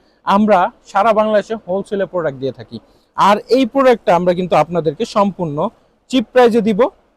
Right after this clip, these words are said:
আমি আপনাদেরকে প্রত্যেকটা প্রোডাক্ট দেখিয়ে দিচ্ছি।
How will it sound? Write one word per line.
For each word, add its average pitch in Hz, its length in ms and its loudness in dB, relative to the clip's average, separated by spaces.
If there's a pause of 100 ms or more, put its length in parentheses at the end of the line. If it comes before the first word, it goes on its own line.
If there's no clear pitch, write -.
আমি 202 320 2
আপনাদেরকে 185 460 -2
প্রত্যেকটা 190 400 -8
প্রোডাক্ট 180 300 -4
দেখিয়ে 170 280 -4
দিচ্ছি। 185 320 -6